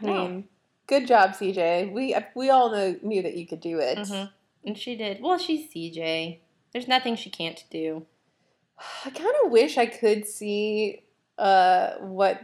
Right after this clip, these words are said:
Speaker 2: it would have been if Josh had moved up and, like, where the other shifts would have happened.
Speaker 1: Definitely would have been interesting. I,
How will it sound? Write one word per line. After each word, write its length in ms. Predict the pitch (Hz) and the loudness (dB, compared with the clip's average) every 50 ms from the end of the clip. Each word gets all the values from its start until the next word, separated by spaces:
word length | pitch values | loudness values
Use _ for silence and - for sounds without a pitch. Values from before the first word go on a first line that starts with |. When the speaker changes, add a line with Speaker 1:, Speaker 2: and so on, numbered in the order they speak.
| - _ - | -8 _ 0
Speaker 2:
it 100 | 214 208 | 0 2
would 160 | 196 196 196 | 2 2 2
have 140 | 196 196 190 | 2 2 2
been 280 | 190 175 170 175 175 180 - | 2 2 2 2 0 -2 -4
if 160 | - 180 - - | -4 -6 -6 -4
Josh 340 | - 170 139 147 170 180 - | -2 2 2 2 2 2 0
had 180 | 180 170 170 | -2 -2 -2
moved 280 | 170 165 165 165 - - | -2 -4 -6 -4 -4 -2
up 280 | - - - - - - | 0 0 0 -2 -4 -4
and, 140 | 196 190 190 | -2 0 0
like, 200 | 180 180 185 180 | 0 -2 -2 0
where 220 | 180 190 190 190 | 0 2 2 2
the 120 | 185 185 180 | 2 4 4
other 220 | 175 175 180 185 185 | 4 4 4 2 -2
shifts 720 | 185 - - 180 165 165 - - - - - - - - _ _ _ _ _ _ - | -4 -4 0 0 0 0 -2 -8 -10 -10 -10 -12 -14 -16 _ _ _ _ _ _ -4
would 120 | 202 190 | -2 -2
have 120 | 180 175 - | -2 -2 -4
happened. 480 | - 190 - - - - - - - | -4 -4 -2 -2 -2 -4 -4 0 4
Speaker 1:
Definitely 260 | - 269 - 254 240 | 6 6 6 6 2
would 60 | 233 220 | 0 0
have 60 | 190 185 | 2 0
been 100 | 185 185 | 0 0
interesting. 600 | 180 180 - - - - 170 160 156 160 208 - _ _ _ - | 0 -4 -6 -10 -8 -6 -6 -4 -6 -8 -12 -16 _ _ _ -8
I, 100 | - - | -6 -6